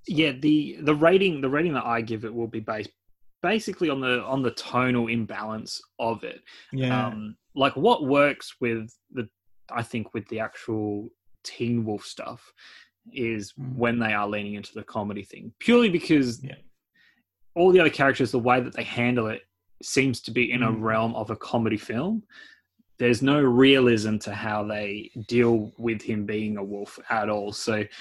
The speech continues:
Speaker 1: but then I think they hold back too much on the comedy that they're not saying, like, "Let's just have a lot of fun with this." So it tinkers in that area of,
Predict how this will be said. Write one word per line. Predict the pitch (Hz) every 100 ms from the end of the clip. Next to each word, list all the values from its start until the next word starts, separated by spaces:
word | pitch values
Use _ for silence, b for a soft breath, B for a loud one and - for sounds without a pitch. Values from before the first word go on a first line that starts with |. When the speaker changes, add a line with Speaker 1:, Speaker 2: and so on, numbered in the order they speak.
| B B B B
Speaker 1:
but | 131
then | 156
I | 156
think | - 156
they | 127
hold | 123 - 147 123
back | 139 135 113 - - _ -
too | 143
much | 123 117
on | 123
the | 135
comedy | 117 120 113 107
that | 104
they're | 110 110
not | 117 -
saying, | - 107
like, | 107 104 -
"Let's | 120 113
just | 120 -
have | 107
a | 107
lot | 107 107
of | -
fun | 120 127
with | 117 104
this." | - 117 - _ B B
So | - 147
it | 139 -
tinkers | - 190 202
in | 190
that | 180 151
area | 139 135 131 120
of, | 113 110